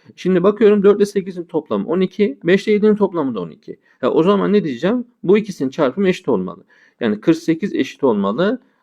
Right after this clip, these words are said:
A beş ile A yedinin çarpımına. A beşimiz zaten altı. E, bunu sormuş. O zaman bu da A yedimiz de sekiz gelir böylelikle. Devam ediyorum. İlk n terimin toplamı. Bu pek karşımıza gelmiyor. Ö S Y M sormadı. A Y T soruları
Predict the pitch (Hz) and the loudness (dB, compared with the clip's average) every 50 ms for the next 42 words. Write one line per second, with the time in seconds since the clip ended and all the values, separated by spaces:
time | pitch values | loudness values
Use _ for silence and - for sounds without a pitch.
0 | _ - - 127 127 131 131 143 185 208 202 - - 180 180 196 214 233 247 - | _ -6 -4 -2 0 0 0 2 2 0 0 -2 -4 -2 0 2 2 0 -2 -8
1 | _ - 151 160 165 160 156 139 127 117 131 151 185 202 196 - - 143 120 107 | _ -4 0 0 2 2 2 0 -2 -2 -2 -2 -2 -2 -4 -4 -4 -4 -4 -4
2 | - 90 87 87 87 - _ - 131 147 160 160 180 185 - - 196 196 190 170 | -6 -10 -14 -14 -14 -14 _ -2 0 0 2 2 0 0 0 -2 -2 -2 -2 -2
3 | 185 175 165 - 226 214 - 185 175 147 120 - _ - 87 - _ _ _ _ | -4 -6 -2 -2 -2 -2 0 0 2 0 0 -2 _ -16 -16 -16 _ _ _ _
4 | _ _ - 156 143 156 185 202 208 208 - 147 117 135 - - - 156 143 143 | _ _ -4 -4 0 2 2 2 2 0 0 -2 0 0 -2 -2 -2 -2 -2 -2
5 | 131 110 104 110 113 131 131 139 180 202 254 _ _ - - 143 135 123 110 - | -2 -4 -4 -6 -6 -6 -4 -4 -4 -4 -6 _ _ -8 -4 -4 -2 -2 -2 -4
6 | 90 92 95 104 - - 95 - - - 117 - 135 127 107 98 95 127 160 165 | -6 -8 -8 -6 -6 -6 -6 -6 -10 -12 -12 -10 -12 -14 -8 -8 -8 -8 -8 -10
7 | 143 113 95 - - - - _ - - - _ _ _ _ _ _ _ _ _ | -8 -12 -12 -12 -12 -16 -20 _ -20 -20 -20 _ _ _ _ _ _ _ _ _
8 | _ _ _ _ _ _ _ _ _ _ _ _ _ _ - - 170 180 175 143 | _ _ _ _ _ _ _ _ _ _ _ _ _ _ -6 -2 -2 -2 -2 -2
9 | 107 101 98 110 156 254 - - _ _ _ - _ _ _ _ _ - - 233 | -2 -2 0 0 0 -2 -4 -8 _ _ _ -20 _ _ _ _ _ -6 -4 -4
10 | 220 220 220 226 220 226 196 170 160 156 151 - 143 - - 117 131 175 208 202 | 0 0 0 0 2 0 0 0 -2 -4 -2 -2 -4 -2 -2 -6 -4 -4 -4 -4
11 | 208 185 233 240 233 226 214 208 - - 208 190 - - 175 151 147 135 127 147 | -4 -4 -4 -4 -2 -2 -4 -2 -2 -2 -2 -2 -2 -4 -4 -2 0 0 0 -2
12 | 170 165 160 190 190 165 160 160 - 160 135 120 120 - 156 156 151 135 120 117 | -4 -4 -4 -4 -2 -2 -2 -2 -2 -4 -4 -4 -4 -4 -4 -2 -2 -2 -2 -4
13 | 113 - 120 123 120 123 127 127 123 - 165 160 160 - - 139 123 117 117 107 | -4 -4 -2 -2 0 0 0 -2 -2 -2 -2 -4 -2 -2 -2 -2 0 0 0 0
14 | 110 104 95 - | 0 -2 -4 -4